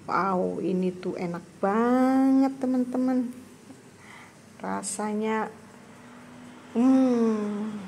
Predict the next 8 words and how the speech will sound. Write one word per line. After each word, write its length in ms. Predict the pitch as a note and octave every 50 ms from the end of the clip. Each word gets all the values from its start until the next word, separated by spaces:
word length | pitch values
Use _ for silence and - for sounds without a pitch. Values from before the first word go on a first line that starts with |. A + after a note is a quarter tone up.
| F#3+ - G3+
baunya 560 | F#3 F#3 F#3 F#3 F#3 F#3 F#3+ F#3+ F#3+ F#3 F#3
seger 400 | - - F3+ F3+ F3+ F#3 F#3 F3+
banget. 480 | F3+ F3+ F3+ F3+ F3 F3 F3 F3 F3 E3+ - E3+ - - - - - - - - - - - - - - -
Dan 320 | - F#3 D#3+ F#3+ F#3+ G3+ G#3
rasanya 480 | G3 F#3+ F#3+ F#3+ - F3+ F3+ F3 E3+
pun 160 | E3+ - E3+ F3 - - -
enak 800 | G3+ A3 A3+ A#3+ A#3+ B3 B3 B3+ B3+ B3+ C4 B3+ B3+ B3+ B3+ B3+
banget 320 | G#3 F#3 F3+ F3+ F3 F3